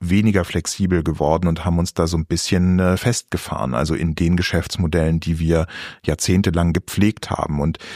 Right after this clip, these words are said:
all das, was wir im Bereich der Bürokratie aufgebaut haben, sind schwere Belastungen. Äh, wir sind eben nicht mehr agil genug, um auf, äh, Dinge reagieren zu können. Auch das muss angefasst werden. Auch das ist echt bekannt.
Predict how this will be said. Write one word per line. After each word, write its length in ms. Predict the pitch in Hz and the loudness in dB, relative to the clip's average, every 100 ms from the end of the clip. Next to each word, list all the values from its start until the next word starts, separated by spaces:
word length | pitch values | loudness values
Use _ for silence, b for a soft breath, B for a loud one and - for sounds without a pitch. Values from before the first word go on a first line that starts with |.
| B B | B B
all 200 | - 92 | -2 2
das, 240 | 92 101 | 2 2
was 180 | 101 98 | 0 2
wir 60 | 101 | 2
im 120 | 87 | 2
Bereich 340 | 98 90 98 | 0 0 -2
der 120 | - | -2
Bürokratie 680 | 82 90 87 - 87 - 110 | 0 0 -2 -2 -4 0 0
aufgebaut 640 | - 87 - 98 78 87 | 0 -2 -4 -2 -2 -2
haben, 240 | 87 82 85 | -2 -2 -2
sind 160 | 87 | -2
schwere 280 | 80 73 80 | -4 -2 -2
Belastungen. 760 | 76 76 90 - 107 104 95 92 | -2 -2 -2 0 2 4 2 2
Äh, 440 | - 82 82 78 | -2 0 0 0
wir 120 | 85 | -2
sind 180 | 82 90 | 0 0
eben 240 | 78 82 85 | 0 0 0
nicht 240 | 90 - | 0 -2
mehr 160 | 85 - | -2 0
agil 460 | 87 - 104 113 | -2 0 2 2
genug, 420 | 110 101 101 107 | 2 2 2 0
um 180 | - 92 | -2 -2
auf, 380 | - 78 - - - | 0 -2 -4 -8 -4
äh, 160 | 82 | -2
Dinge 320 | 80 87 87 80 | 0 0 0 0
reagieren 540 | 80 76 78 85 113 | 0 -2 -2 0 0
zu 160 | - - | -2 -4
können. 400 | - 98 101 104 B B | 0 2 2 0 B B
Auch 160 | 104 | -6
das 220 | - 85 - | -2 -2 0
muss 180 | 95 | -2
angefasst 600 | - 104 117 - - - | 0 2 2 0 -4 -6
werden. 160 | - - | -6 -6
Auch 120 | - - | -8 -8
das 180 | - | -8
ist 120 | - - | -8 -8
echt 260 | - - | -12 -10
bekannt. 480 | - - - 95 - | -10 -4 -2 -2 -4